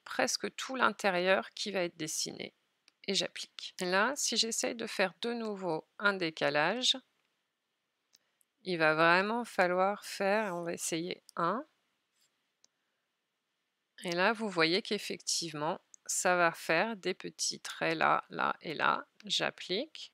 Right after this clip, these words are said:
et je fais un nouveau décalage. Et un, ça va finir de combler les trous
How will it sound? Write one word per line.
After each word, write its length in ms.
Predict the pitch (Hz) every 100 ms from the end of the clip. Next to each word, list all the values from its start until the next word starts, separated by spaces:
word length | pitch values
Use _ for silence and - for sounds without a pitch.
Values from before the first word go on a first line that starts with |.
| -
et 100 | 180
je 160 | 175 180
fais 380 | - 151 147 _ _ _
un 140 | 196
nouveau 340 | 214 202 185 190
décalage. 920 | 170 156 151 143 143 170 233 240 - -
Et 160 | 151 -
un, 200 | 165 190
ça 200 | 202 196
va 140 | 180
finir 580 | 170 - 160 160 180 -
de 120 | 170 185
combler 540 | - 160 156 156 180
les 140 | 180 156
trous 360 | - - 170